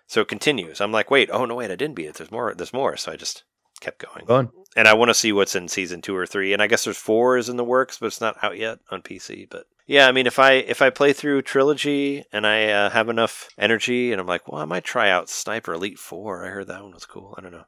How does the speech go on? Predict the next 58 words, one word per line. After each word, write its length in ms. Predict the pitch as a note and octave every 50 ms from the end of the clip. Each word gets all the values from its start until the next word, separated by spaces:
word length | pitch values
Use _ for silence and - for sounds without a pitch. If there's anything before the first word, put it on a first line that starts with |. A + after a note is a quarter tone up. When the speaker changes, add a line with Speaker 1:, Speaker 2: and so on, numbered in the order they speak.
| _ _
Speaker 1:
It's 160 | A#2+ A2+ -
like 120 | D3 C#3
the 100 | - C#3
army 300 | F#2 A2 A#2+ B2+ B2 G2+
stuff 340 | E2+ - - F2+ D#2+ - -
is, 280 | E2 D#2 - - - - _
you 100 | D#2+ D#2+
know, 80 | D#2
I 40 | E2
was 100 | D#2+ D#2
like, 160 | D#2+ D#2+ - -
"Eh, 40 | E2
I 40 | E2 D2+ - - _
don't 120 | - - _
care." 280 | - - - - - _ _ _
But 160 | - A2 G2+
the, 180 | - G#2+ G2+ - - - - - - - _ _ _
but 120 | - A#2+ A#2
the, 100 | C3 C3
but 220 | A#2+ A#2+ C3 B2
the 80 | C3+ C3+
way 160 | C3+ D3+ D#3
they 140 | C#3 C3+ A#2+
create, 340 | - - A#2+ A2 A#2+ A2+
like, 140 | A2 G#2+ -
the 80 | - A2+
cool 260 | - - A#2 A2+ G#2
horror 220 | F2+ G#2+ G#2 G2+ G#2
atmosphere, 640 | A2 A#2+ A#2 A#2 A2 - - B2+ A#2 A#2 A2+ A#2 A#2+ -
and 240 | A#2 A#2+ A#2+ G#2 - - - - - - -
I 100 | - B2
was 180 | C3+ D#3+ D3+ -
thinking 240 | - F3+ G3 G3+ D3
about 220 | A2+ A2 G#2+ G2+
this 160 | G#2+ G#2 -
because 280 | - - G#2+ - G#2 F#2
last 300 | G#2 G#2+ A#2 B2 - -
week 200 | B2 A2 G2+ -
we 60 | A2
were 100 | G2+ G2+
talking 300 | - - A2 G#2 G2+ A2
about 180 | G2 F#2 F#2 -
House 280 | - G2 G2+ G2 - -
of 40 | G#2
the 60 | F#2+
Dead 260 | E2+ G2 G2+ F2+ E2+
remake, 500 | E2+ E2 F2 G2 G2+ G#2+ A2+ A#2 - - -
the 80 | F#2+
House 160 | F#2 F2+ F2+ -
of 80 | -
the 40 | F#2+
Dead 220 | F2 F#2+ F#2+ -
remake 360 | F#2+ F2+ F#2 F#2 F#2+ F#2+ F2 -
game 260 | - F#2 F#2+ F#2 E2+
on, 220 | E2 E2 E2 E2 -
on 140 | F2+ E2+ E2+
Nintendo 340 | F2+ E2+ - - F#2 F2 -
Switch. 420 | - - F#2 G#2 - - - -